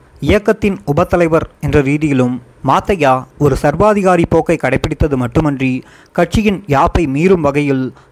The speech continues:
தனக்கு அடிவருடிகளாக இருந்தவர்களை அரசியல் அமைப்பின் முக்கிய பொறுப்புகளில் அமர்த்தினார்.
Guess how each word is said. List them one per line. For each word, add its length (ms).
தனக்கு 360
அடிவருடிகளாக 840
இருந்தவர்களை 600
அரசியல் 600
அமைப்பின் 480
முக்கிய 340
பொறுப்புகளில் 580
அமர்த்தினார். 480